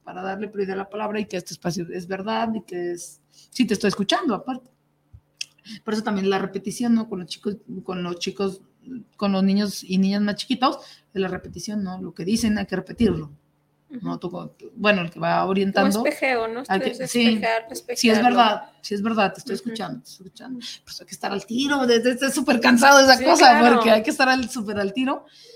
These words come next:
Speaker 1: pero, eh, no lo logramos, ¿no? Y hasta la séptima vez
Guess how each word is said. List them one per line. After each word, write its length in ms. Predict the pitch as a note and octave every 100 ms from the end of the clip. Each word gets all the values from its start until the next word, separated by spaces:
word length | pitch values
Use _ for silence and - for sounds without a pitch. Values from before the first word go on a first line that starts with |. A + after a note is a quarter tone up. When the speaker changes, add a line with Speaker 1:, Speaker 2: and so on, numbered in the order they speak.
| - _ _
Speaker 1:
pero, 540 | A#3+ B3 B3+ C4+ C4
eh, 240 | G#3+ G3+ G3+
no 140 | A3
lo 100 | B3
logramos, 380 | A3 G3 F#3 F3+
¿no? 220 | G#3 A3+
Y 120 | G3
hasta 240 | F#3+ F#3+ F#3
la 260 | F3 F3+ _ _
séptima 840 | - G3 - - A#3+ A3 G3 F#3
vez 560 | F#3 A#3 B3 B3+ -